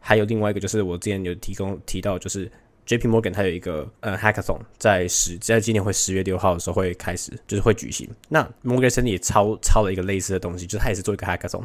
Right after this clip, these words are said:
但是跟Morgan，J P Morgan不一样的东西是，Morgan Stanley 它这个是会给 fast track，而不是直接给 offer 的。那总之，这两个 sales and trading 跟 hackathon，Morgan Stanley，这两个都是 Morgan Stanley 的，我都有被 invited，所以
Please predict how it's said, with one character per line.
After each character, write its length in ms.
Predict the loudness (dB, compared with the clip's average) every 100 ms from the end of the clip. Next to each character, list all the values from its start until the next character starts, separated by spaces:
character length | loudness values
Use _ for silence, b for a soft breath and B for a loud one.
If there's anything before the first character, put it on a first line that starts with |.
| -4
但 100 | -2
是 220 | 0 0
跟 240 | 2 2
Morgan，J 560 | 2 2 2 0 0 4
P 60 | 4
Morgan 240 | 2 0
不 120 | -2
一 60 | -2
样 100 | -2
的 60 |
东 160 | -6 -8
西 80 | -8
是， 180 | -10 -12 B B B -2
Morgan 180 | 0
Stanley 280 | 2 2 2
它 80 | 0
这 60 | -2
个 80 |
是 120 | -2 0
会 120 | 0
给 260 | -2 -8
fast 280 | -2 0 0
track， 200 | 0 -2 -4
而 40 | -8
不 40 |
是 120 | -8
直 160 | -6 -6
接 40 |
给 140 | -6 -8
offer 260 | -8 -10 -12
的。 100 | -16 _
那 80 | 2
总 160 | 4 4
之， 100 | 2
这 140 | 0
两 140 | 0
个 80 | 0
sales 280 | 2 2 2
and 20 |
trading 340 | 2 2 0 -6 -2
跟 260 | -2 -2 -10 B -4
hackathon，Morgan 800 | 0 2 2 0 -4 0 4 4
Stanley， 280 | 4 0 2
这 120 | 2
两 120 | 4
个 60 | 4
都 80 | 2
是 20 |
Morgan 200 | 2 0
Stanley 280 | 0 -2 -4
的， 160 | -4
我 120 | -2 0
都 80 |
有 80 | 2
被 400 | 4 2 0 -4 -8
invited， 500 | -4 -2 -2 -4 -8 -10 -6
所 120 | -2
以 140 | -2